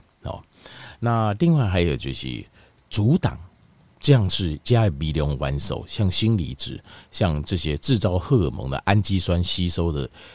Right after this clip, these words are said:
叫植酸，吃太多植酸叫 phytate，excessive 的 phytate。phytate 的植酸是什么植酸呢？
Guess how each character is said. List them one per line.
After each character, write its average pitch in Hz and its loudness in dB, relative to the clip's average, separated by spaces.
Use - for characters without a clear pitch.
叫 95 0
植 67 -4
酸， 92 0
吃 127 4
太 123 0
多 82 -4
植 - -4
酸 65 -4
叫 - -10
phytate，excessive - -4
的 - -8
phytate。 - -6
phytate 160 0
的 73 -2
植 80 -4
酸 104 2
是 107 -2
什 - -4
么 82 -4
植 85 -4
酸 98 0
呢？ 92 0